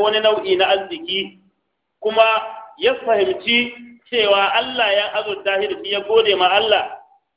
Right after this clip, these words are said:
kuma ya ba da haƙƙin Allah a cikin wannan dukiyar da Allah ya bashi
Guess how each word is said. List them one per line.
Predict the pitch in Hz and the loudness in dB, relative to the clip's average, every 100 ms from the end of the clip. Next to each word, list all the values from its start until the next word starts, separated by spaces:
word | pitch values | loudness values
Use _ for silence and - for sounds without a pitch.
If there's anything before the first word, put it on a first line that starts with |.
| _ _ - | _ _ -6
kuma | 214 226 | 0 0
ya | 226 240 | 2 4
ba | 240 | 4
da | 233 214 | 4 -2
haƙƙin | 220 - 214 202 | -4 -6 -8 -4
Allah | 214 220 208 170 | -2 0 0 -2
a | - - | -6 -10
cikin | 226 | -6
wannan | 233 196 202 208 208 | -4 -2 -2 -4 -6
dukiyar | 226 220 214 202 | -10 -6 -4 0
da | 190 208 | 0 0
Allah | 214 202 | 0 0
ya | 196 196 | 0 0
bashi | 208 214 214 196 | -2 -2 -4 -12